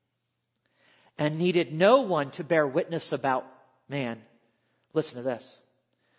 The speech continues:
For he himself knew what was in a man.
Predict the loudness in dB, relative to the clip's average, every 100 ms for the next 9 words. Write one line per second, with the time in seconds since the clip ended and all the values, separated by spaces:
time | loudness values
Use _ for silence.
0 | _ _ -6 -6 -4 -2 -2 -4 -4 -2
1 | -2 -2 -8 -6 -6 -8 -14 _ _ _
2 | _ _ _ _ _ _ -10 -8 -8 -8
3 | -8 -10 -12